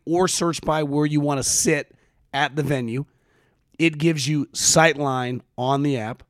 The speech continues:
and, uh, it's really easy. Buying tickets in seconds with, like, two taps.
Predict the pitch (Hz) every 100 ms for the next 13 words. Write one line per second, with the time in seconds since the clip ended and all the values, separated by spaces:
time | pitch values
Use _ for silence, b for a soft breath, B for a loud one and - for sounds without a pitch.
0 | _ _ _ _ _ _ - 143 151 147
1 | 151 151 151 - - 127 180 165 180 131
2 | - - 135 147 151 147 139 139 - 147
3 | 139 131 - _ 120 139 127 - 165 156
4 | 160 - -